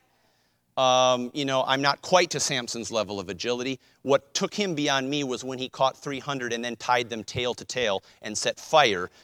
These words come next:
to the firebrand between their tails so they'd run and burn down the enemy's crops.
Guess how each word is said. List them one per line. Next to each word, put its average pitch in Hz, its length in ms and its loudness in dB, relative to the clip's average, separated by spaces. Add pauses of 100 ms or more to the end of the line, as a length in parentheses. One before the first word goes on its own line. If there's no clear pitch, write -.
to 139 80 -2
the 117 100 -2
firebrand 123 560 2
between 110 320 -6
their 101 140 -6
tails 110 280 -4
so 123 120 -6
they'd 107 180 -2
run 113 160 -2
and 104 160 -8
burn 110 200 -2
down 101 200 0
the 95 140 -6
enemy's 90 320 -8
crops. - 480 -4